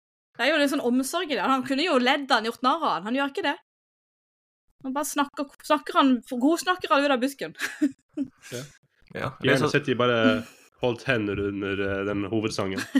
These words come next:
Speaker 1: <laughs>
Speaker 2: Den duetten der, da.
Speaker 1: Ja, de holder ikke hender da, men i, had-, de hadde litt mer samspill i år enn de hadde i fjor.
Speaker 3: Ja, det har jeg sett
Speaker 2: Ja,
Speaker 3: klipp av
Speaker 2: eh,
Speaker 3: når de
Speaker 1: Mm.
Speaker 3: på vers nummer to der.
Speaker 1: Mm. Hvis de er liksom buddies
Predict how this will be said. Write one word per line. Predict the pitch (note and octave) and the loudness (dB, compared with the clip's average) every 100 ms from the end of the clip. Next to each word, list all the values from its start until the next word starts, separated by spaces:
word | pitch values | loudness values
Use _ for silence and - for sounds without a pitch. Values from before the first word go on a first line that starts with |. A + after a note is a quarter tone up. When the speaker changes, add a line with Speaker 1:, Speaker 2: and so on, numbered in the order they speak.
| - C#4 | 0 -2
Speaker 1:
<laughs> | - C#4 - | 0 -4 -2
Speaker 2:
Den | B2 A2+ | -2 2
duetten | A#2+ A2+ A#2 | 0 0 -4
der, | G#2 G2+ | -8 -6
da. | A#2+ | 4
Speaker 1:
Ja, | D#4 E4+ F4 - _ _ | 6 8 6 0 _ _
de | D4 | 4
holder | D#4 D#4+ | 6 6
ikke | G4+ D#4+ | 4 4
hender | D#4 E4 | 4 4
da, | A3+ G#3 | 2 2
men | C4 B3+ | 2 2
i, | C#4+ C4 | 0 2
had-, | C#4+ B3+ | 2 0
de | D4+ | -2
hadde | D4 C#4+ | -2 0
litt | C#4+ C#4+ | -2 -4
mer | C4+ C4 | -6 -6
samspill | A#3+ - A#3+ A#3+ | -10 -6 -4 -2
i | |
år | G3+ A3 G3+ | -4 -4 -4
enn | |
de | G3 | -6
hadde | F#3+ | -8
i | |
fjor. | F#3+ E3+ _ _ _ _ _ _ _ _ _ - | -10 -14 _ _ _ _ _ _ _ _ _ 4
Speaker 3:
Ja, | D3 | 6
det | D3+ | 8
har | D#3 | 6
jeg | |
sett | D3+ B2 | 6 4
Speaker 2:
Ja, | |
Speaker 3:
klipp | A2 A#2 | 2 6
av | F#2 F#2 G2+ | 4 4 -2
Speaker 2:
eh, | - | -4
Speaker 3:
når | G#2 F#2+ | 0 2
de | G2 G2 F#2+ F#2+ F#2 | 2 0 0 0 -2
Speaker 1:
Mm. | C2+ | -6
Speaker 3:
på | - G2+ | -6 0
vers | F#2+ F#2+ | 0 0
nummer | F#2 F2 | -2 -4
to | - G2 | -2 0
der. | F2 F2+ - | 0 0 -2
Speaker 1:
Mm. | A#3+ G#3 G3+ - _ | -6 -6 -10 -16 _
Hvis | A3 G#3 | -12 -4
de | B3 | 0
er | A#3 | 2
liksom | B3+ B3+ A#3 F#3+ | 2 0 -2 0
buddies | F#3 G#3+ - | 0 0 -2